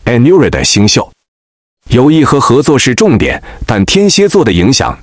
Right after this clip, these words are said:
可能导致极度或苛刻的判断。由于火星在第八宫，可能会有腐败或欺骗的迹象，因此要小心。九月十日，月亮位于天蝎座的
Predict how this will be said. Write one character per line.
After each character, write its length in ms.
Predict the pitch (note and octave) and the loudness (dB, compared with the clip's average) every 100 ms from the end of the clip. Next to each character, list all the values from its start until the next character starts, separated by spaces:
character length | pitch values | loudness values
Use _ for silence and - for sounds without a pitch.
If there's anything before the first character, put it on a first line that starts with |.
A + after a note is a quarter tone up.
| - | -6
可 120 | G2+ | -2
能 140 | G#2 | -2
导 180 | - C#2 | -2 -4
致 220 | E2 F#2 | -2 -4
极 300 | D#2+ F#2 B2+ | -4 -2 0
度 180 | F3+ G2 | 0 0
或 240 | - E2+ | -2 -4
苛 300 | D2+ A#2+ E3 | -2 0 0
刻 160 | D3+ - | 0 -2
的 60 | - | -2
判 200 | - D#2 | -4 -4
断。 180 | - - - _ _ _ _ - | -4 -6 -10 _ _ _ _ -2
由 160 | A#2 | 2
于 80 | B2+ | 2
火 240 | C3+ E2+ F#2 | 2 0 0
星 200 | B2+ C3 | 0 0
在 120 | A2 | 0
第 160 | A#2+ | -2
八 240 | G2+ C#3+ D#3 | -2 -2 0
宫， 220 | C#3+ C#3+ - - | 0 0 -4 -6
可 140 | - | -2
能 100 | A2+ | -2
会 200 | D3+ D#3+ | 0 2
有 100 | A2+ | 2
腐 260 | B2+ C3+ - | 0 -2 -2
败 220 | D3 A#2+ | -4 -4
或 240 | - - | -4 -6
欺 240 | - - G#3 | -2 -2 0
骗 180 | - G3 | 0 0
的 80 | F2 | 0
迹 180 | - D2 | -2 -2
象， 220 | - - - - | -2 -6 -8 -2
因 180 | G#2 | 0
此 160 | F#2+ - | 0 -2
要 120 | D#2 | -2
小 200 | D2 - | -2 -4
心。 240 | A2 G#2 G2+ _ _ _ _ _ _ _ | -2 -2 -4 _ _ _ _ _ _ _
九 240 | - A#2+ A#2+ | -6 0 2
月 140 | F3 | 2
十 180 | C#3 A2 | 0 0
日， 200 | C#3+ - - - - | 0 -2 -8 -20 -2
月 220 | F3+ F3+ | 0 2
亮 180 | C3 A#2+ | 2 0
位 120 | C3 | 2
于 140 | G#2 | 0
天 260 | B2 - E3+ | 0 0 0
蝎 200 | - E3 | 2 0
座 220 | - A2+ | 2 0
的 180 | C3 A#2+ | -2 -6